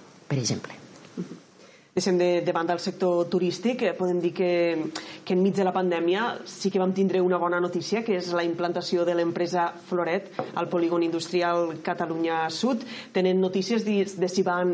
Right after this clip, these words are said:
Speaker 2: a bon ritme estes obres de l'empresa, que tenia previst, eh, posar-se en marxa sobre la primavera del dos mil vint-i-u.
Speaker 1: Sí, sí, sí.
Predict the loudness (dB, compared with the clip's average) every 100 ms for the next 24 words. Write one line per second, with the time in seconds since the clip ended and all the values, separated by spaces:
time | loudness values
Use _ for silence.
0 | 0 0 2 2 2 2 0 2 0 0
1 | 0 0 0 0 0 0 -2 0 0 0
2 | 2 2 2 2 2 4 2 0 -4 -4
3 | -4 -6 -4 -4 -2 -4 -2 0 0 0
4 | -2 -2 0 -2 -4 -12 -6 -2 0 0
5 | -2 0 0 0 -2 -2 -2 -2 -2 0
6 | 0 0 -2 -8 -2 -2 0 -2